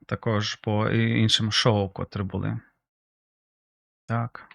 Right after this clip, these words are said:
Це легітимно, тобто це перевірені аккаунти. Ну, зрозумійте, що, е, відомі люди, вони не будуть, е, займатися тим, щоб лайкати якісь ботів, не-, невідомих, що до чого.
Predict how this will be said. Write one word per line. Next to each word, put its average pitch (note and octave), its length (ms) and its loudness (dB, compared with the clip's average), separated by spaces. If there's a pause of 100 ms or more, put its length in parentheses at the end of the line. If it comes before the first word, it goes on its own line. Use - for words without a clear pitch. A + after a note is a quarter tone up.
(280)
Це A3 180 -2
легітимно, F3+ 520 6
тобто A2 240 -2
це A#2+ 680 2 (240)
перевірені D3 520 8
аккаунти. B2+ 580 8 (240)
Ну, G#2+ 340 2
зрозумійте, C#3 640 4
що, - 240 6 (440)
е, A#2+ 280 10
відомі E3 420 8
люди, G3+ 280 6
вони C3+ 240 8
не F#3+ 140 10
будуть, G#3 500 2
е, C3 280 8
займатися C3+ 680 8
тим, E3 260 6
щоб A#2+ 260 2
лайкати B2 540 6
якісь A2 320 4
ботів, A2 440 4
не-, A2+ 220 6
невідомих, B2 680 10
що - 140 2
до A2 140 -2
чого. G2 400 4